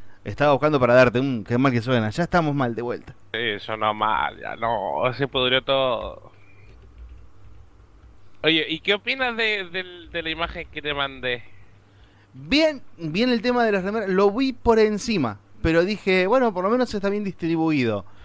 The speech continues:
Speaker 1: Sobre todo el, el Jack cuarenta y siete ahí adelante, perfecto. Eh, después hay cosas que no conozco porque In Gaming me suena hasta ahí nada más. Reaper es una, es una bebida energética.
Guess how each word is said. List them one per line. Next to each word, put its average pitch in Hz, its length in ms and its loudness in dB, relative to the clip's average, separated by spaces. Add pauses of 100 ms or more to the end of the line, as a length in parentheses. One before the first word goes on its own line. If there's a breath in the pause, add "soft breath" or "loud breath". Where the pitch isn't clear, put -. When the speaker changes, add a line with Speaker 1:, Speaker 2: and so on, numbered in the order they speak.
(520 soft breath)
Speaker 1:
Sobre 139 320 2
todo 214 380 8
el, 135 200 4
el 135 160 0
Jack 156 160 0
cuarenta 143 320 4
y 127 40 -4
siete 147 360 2
ahí 131 140 2
adelante, 135 480 0
perfecto. 110 580 -2 (380 loud breath)
Eh, 120 360 4
después 208 520 2
hay 190 160 -2
cosas 220 260 -2
que 185 300 0
no 196 100 2
conozco 180 460 2
porque 156 800 2 (120)
In 196 280 -4
Gaming 240 560 2
me 185 100 0
suena 233 560 4
hasta 170 220 0
ahí 190 100 2
nada 170 240 2
más. 233 380 -2 (440 loud breath)
Reaper 190 760 4 (1120)
es 147 340 0
una, 143 640 4
es 139 180 0
una 139 160 2
bebida 139 320 4
energética. 170 580 -2